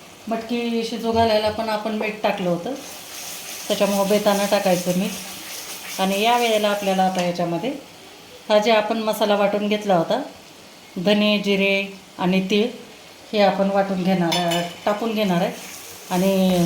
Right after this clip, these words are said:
खडे मसाले पण आपण टाकलेले, दालचिनी, लवंग, मिरे वगैरे, अ, वेलची, हे पण छान असं परतून घ्यायचं आहे. आणि हा आपला मस्त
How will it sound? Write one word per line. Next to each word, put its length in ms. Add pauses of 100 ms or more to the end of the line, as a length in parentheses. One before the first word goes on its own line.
(120)
खडे 200
मसाले 380
पण 180
आपण 240
टाकलेले, 460 (920)
दालचिनी, 600
लवंग, 340
मिरे 340
वगैरे, 360 (1500)
अ, 100
वेलची, 560 (540)
हे 60
पण 180 (120)
छान 200
असं 180
परतून 420
घ्यायचं 300
आहे. 340 (880)
आणि 140
हा 160
आपला 360
मस्त 360